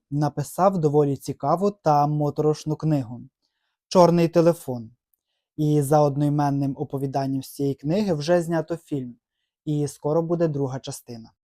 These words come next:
Але сама книга — це не просто одне оповідання. "Чорний телефон" — це збірка моторошних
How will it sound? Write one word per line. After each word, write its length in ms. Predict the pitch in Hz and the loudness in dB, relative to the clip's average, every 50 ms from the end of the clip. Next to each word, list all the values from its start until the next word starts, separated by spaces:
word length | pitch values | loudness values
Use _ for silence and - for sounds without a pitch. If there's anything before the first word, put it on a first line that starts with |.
| _ _ | _ _
Але 240 | - 160 165 - 151 | 4 6 6 6 4
сама 280 | - - 151 156 185 214 | 2 2 2 4 4 4
книга — 340 | - 190 165 151 143 143 139 | 4 2 0 0 -2 -4 -4
це 160 | - - 160 | -2 0 0
не 180 | 160 165 165 160 | 2 2 0 0
просто 440 | 156 - 180 165 156 - - 156 151 | 2 2 4 4 4 2 0 0 0
одне 300 | 160 156 147 151 147 143 | 2 0 2 0 0 0
оповідання. 760 | 139 - - 147 143 151 151 143 143 131 127 120 120 117 - - _ _ _ _ _ _ | -2 -2 -4 -2 -2 -2 -2 -2 -2 -4 -4 -6 -10 -12 -16 -20 _ _ _ _ _ _
"Чорний 360 | - 175 170 160 147 151 143 | 4 6 6 6 6 4 0
телефон" — 560 | 127 139 135 135 123 - - 160 190 196 180 - _ _ _ _ _ _ _ _ | -2 -2 -2 -4 -4 -2 0 2 2 2 0 -4 _ _ _ _ _ _ _ _
це 180 | - 165 156 151 | 2 2 4 4
збірка 640 | 139 139 139 139 151 151 151 151 - 165 170 160 - - | 2 -2 -2 0 0 0 0 0 -4 -8 -8 -8 -6 -4
моторошних 960 | 160 156 156 156 147 143 - 143 139 139 - - - 147 143 139 - _ | -2 0 2 2 0 0 -2 -4 -6 -6 -6 -6 -6 -6 -6 -8 -10 _